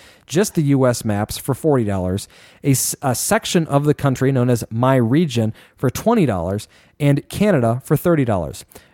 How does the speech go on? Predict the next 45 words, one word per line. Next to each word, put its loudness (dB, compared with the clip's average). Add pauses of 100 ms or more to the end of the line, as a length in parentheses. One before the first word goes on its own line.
Visit 0
the 0
I 2
O 4
S 0
App 0
Store 0
for 0
additional -2
details. -6 (580)
The 4
H 4
T 0
C 0
Nexus 0
One 0
received 0
a 0
minor 2
update 0
this -2
week 0
to -2
version 0
two 0
point -2
two -2
point -2
one. -2 (380)
The 2
release 2
notes 0
mention 0
bug -2
fixes, -2
so 2
don't 0
look 0
for -4
much 0
to -10
change. -2 (340)
However, 2
if 0
Android's 2